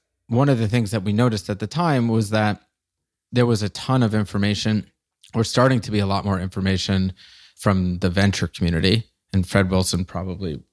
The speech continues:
um, really should, should, gets credit for, um, kind of opening up the venture playbook a long time ago. And I guess maybe Brad Feld too.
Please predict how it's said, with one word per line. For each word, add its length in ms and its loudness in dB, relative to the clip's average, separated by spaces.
um, 320 -4
really 340 2
should, 280 -4
should, 420 -4
gets 220 -2
credit 340 0
for, 320 0
um, 540 0
kind 180 0
of 160 -2
opening 400 0
up 220 -2
the 580 0
venture 420 -2
playbook 680 -2
a 20 -6
long 220 2
time 180 0
ago. 180 -2
And 120 0
I 20 2
guess 220 -2
maybe 160 -2
Brad 280 -2
Feld 260 -4
too. 340 -2